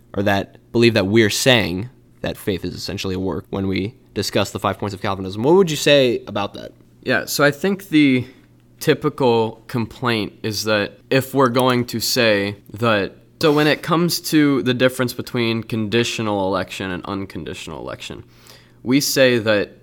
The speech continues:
Speaker 2: election must be unconditional because if election is based on a foreknowledge or, or based on the condition of having faith, then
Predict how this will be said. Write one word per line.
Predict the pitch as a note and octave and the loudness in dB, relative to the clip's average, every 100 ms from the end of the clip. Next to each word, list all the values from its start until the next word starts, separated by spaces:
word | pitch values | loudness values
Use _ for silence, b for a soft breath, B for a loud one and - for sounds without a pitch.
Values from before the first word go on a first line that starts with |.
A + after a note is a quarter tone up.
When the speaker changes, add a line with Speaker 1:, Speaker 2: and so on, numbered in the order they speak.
| _ - | _ -2
Speaker 2:
election | A#2 B2+ - C3 A#2 | 0 0 -2 -4 -2
must | A2+ - | -2 -4
be | - G#2+ | -6 -4
unconditional | A2 G#2+ G#2 G2 F#2 - D#2+ F#2+ - | -4 -6 -6 -6 -6 -8 -10 -10 -8
because | - A2 A#2 G#2+ G2 F#2+ - - | -6 -4 -2 0 0 -4 -10 -4
if | A#2+ A#2+ - - - - | 2 2 0 -14 -18 -4
election | A2 G#2+ A2+ - - F#2+ G#2 - | 0 2 0 0 -6 -6 -8 -10
is | G#2+ G#2 | -8 -6
based | G2 G#2 - G2+ | 0 0 -2 -4
on | F#2+ F#2 F2+ - - | -4 -4 -8 -14 -12
a | G#2 | -12
foreknowledge | - B2+ C#3+ A2 D2+ F2 G2 A#2+ - - - | -4 0 0 0 -4 -6 -6 -10 -16 -18 -6
or, | G2 F2+ | -4 -2
or | G#2 F#2+ - - - | 0 0 -2 -16 -8
based | F#2+ B2 A#2+ A#2+ | 0 2 2 0
on | A2+ | -2
the | G#2 | -2
condition | - G2 A2 A#2+ - G#2 - | -4 -2 0 -2 -2 -4 -2
of | G2+ G2 F#2+ - b b b b b | -2 0 -2 -6 b b b b b
having | B2 A#2 A2 G2+ | 0 2 2 -4
faith, | - C3 A2+ G#2 - - | -2 0 2 -2 -8 -18
then | - A#2 A#2+ A2+ A2 | -4 2 2 2 -2